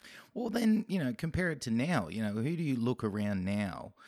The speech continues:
And when you see them do something, it pushes you and motivates you to,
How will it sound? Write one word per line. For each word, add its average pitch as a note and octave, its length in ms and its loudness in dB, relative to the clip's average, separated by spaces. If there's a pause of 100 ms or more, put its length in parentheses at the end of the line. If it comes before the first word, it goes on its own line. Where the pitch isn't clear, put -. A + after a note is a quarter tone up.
(300)
And F#2+ 540 0
when G#2+ 200 2
you G2+ 100 4
see A2 300 0
them G2 260 0
do F#2+ 180 0
something, F#2+ 500 -2
it F2 220 -8
pushes G#2+ 440 -2
you F#2+ 160 0
and F#2 140 0
motivates F#2+ 640 -2
you F2+ 220 -6
to, F2 460 -6